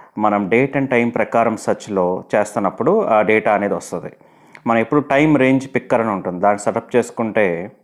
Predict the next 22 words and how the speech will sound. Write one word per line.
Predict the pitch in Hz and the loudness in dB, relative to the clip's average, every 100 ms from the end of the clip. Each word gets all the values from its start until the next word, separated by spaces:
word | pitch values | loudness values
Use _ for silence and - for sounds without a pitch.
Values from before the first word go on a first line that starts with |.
| _ - | _ -4
custom | 117 - 139 120 | -4 0 -2 2
date | 113 110 117 | 2 4 2
or | 113 110 | 2 0
time | 107 107 | 0 0
range | 104 101 101 | 0 0 -2
అనేది | 98 95 98 87 80 - _ - - - | -2 -2 -2 -4 -8 -18 _ -20 -16 -2
అడ్వాన్స్డ్ | 104 101 127 123 120 | -2 0 0 0 0
రేంజెస్ | 104 104 113 113 | 0 0 -2 -2
ప్రకారం | 104 101 101 104 | -4 0 0 0
కనిపిస్తూ | 98 90 90 - 87 | -4 -8 -8 -6 -6
ఉంటుంది. | 80 80 80 80 - - - - | -6 -8 -12 -14 -18 -20 -20 -4
So, | 127 | 0
ఈ | 120 120 | 0 0
time | 131 143 139 | 0 2 2
range | 135 135 | 2 0
picker | 123 131 123 | -6 0 0
is | 120 120 | 0 0
the, | 120 | 0
ఆ, | 120 117 113 | 2 4 4
ఎప్పుడు | 110 - 147 | 2 2 -4
సెర్చ్ | - 139 143 | 2 0 0
బార్లో | 117 107 98 104 110 90 | 0 2 2 2 2 2